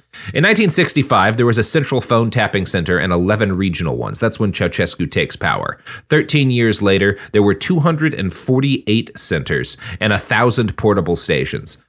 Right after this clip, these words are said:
By the nineteen eighties, the Securitate had become one of the most feared secret police organizations in the world.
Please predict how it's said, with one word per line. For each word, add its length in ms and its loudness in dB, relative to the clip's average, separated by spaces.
By 60 0
the 100 4
nineteen 360 2
eighties, 320 2
the 80 -2
Securitate 580 0
had 120 0
become 260 0
one 80 0
of 80 -2
the 60 0
most 180 0
feared 380 0
secret 320 -2
police 280 0
organizations 680 -2
in 80 -2
the 80 0
world. 380 0